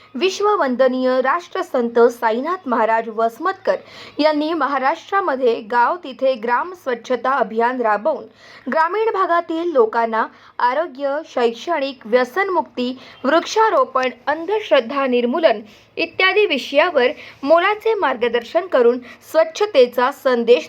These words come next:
ते देत आले आहे. तरी त्यांची पुसद येथे दिनांक वीस तीन दोन हजार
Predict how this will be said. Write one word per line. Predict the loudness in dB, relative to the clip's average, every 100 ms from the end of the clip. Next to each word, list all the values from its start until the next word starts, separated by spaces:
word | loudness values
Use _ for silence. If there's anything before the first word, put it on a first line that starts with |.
| 4
ते | 4
देत | 6 2 2 0
आले | 2 2
आहे. | 2 -2 -4 -20 -20 0
तरी | 2 2 0
त्यांची | 0 2 2 -4
पुसद | -4 0 4 4
येथे | 4 4 2 2
दिनांक | -4 -2 -2 -2 -4
वीस | -2 2 2 2 0
तीन | 0 2 2
दोन | 2 2
हजार | 0 0 -2